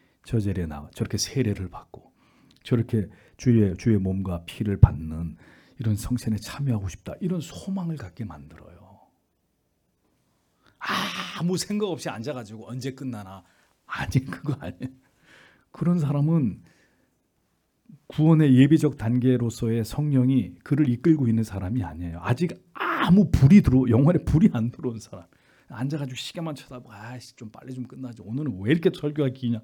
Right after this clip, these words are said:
이런 사람은 그런 상태로 백날 교회 나와봐야 소용이 없는데, "그럼 안 나오면 되지. 그래도 나오셔야 돼요."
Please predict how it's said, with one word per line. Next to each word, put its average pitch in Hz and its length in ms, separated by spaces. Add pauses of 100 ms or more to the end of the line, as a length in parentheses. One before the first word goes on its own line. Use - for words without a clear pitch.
(560)
이런 175 220
사람은 147 400
그런 170 240
상태로 139 480
백날 175 400
교회 120 200
나와봐야 98 400
소용이 131 260
없는데, 92 480 (220)
"그럼 180 220
안 165 180
나오면 208 300
되지. 165 460 (460)
그래도 139 680
나오셔야 90 540
돼요." 95 160